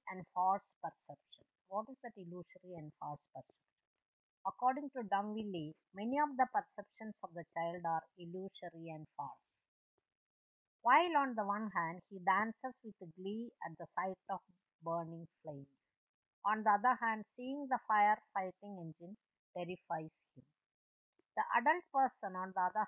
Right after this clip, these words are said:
hand, are terrified by seeing the flames and become happy at the sight of firefighting engine. In this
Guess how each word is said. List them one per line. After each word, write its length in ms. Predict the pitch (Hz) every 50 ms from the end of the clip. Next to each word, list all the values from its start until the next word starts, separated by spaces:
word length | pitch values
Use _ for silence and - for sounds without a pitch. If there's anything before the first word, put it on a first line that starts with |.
| -
hand, 180 | 170 147 143 151 156
are 160 | 165 170 180 - _
terrified 600 | - 202 202 208 220 - - - 247 262 262 233 214
by 160 | 214 208 202 - _ -
seeing 280 | 202 185 185 196 196 180 -
the 80 | 165 - _
flames 400 | - 196 190 170 151 156 160 - _ _ _ _ _ -
and 160 | - 180 180
become 320 | 170 185 - - 214 202 190 -
happy 360 | 190 185 190 - - 220 214
at 140 | 202 175 165
the 80 | - 170 _
sight 320 | - 196 202 226 247 254 _ -
of 80 | 196 - _
firefighting 720 | - 170 165 147 - _ - 170 175 170 - - 165 160 165 160
engine. 400 | 156 151 147 143 - - 135 - _ _ _ _ _ _ _ _ _ _ _ _ _ _ _ _ _ 254
In 120 | 277 320
this 140 | 320 392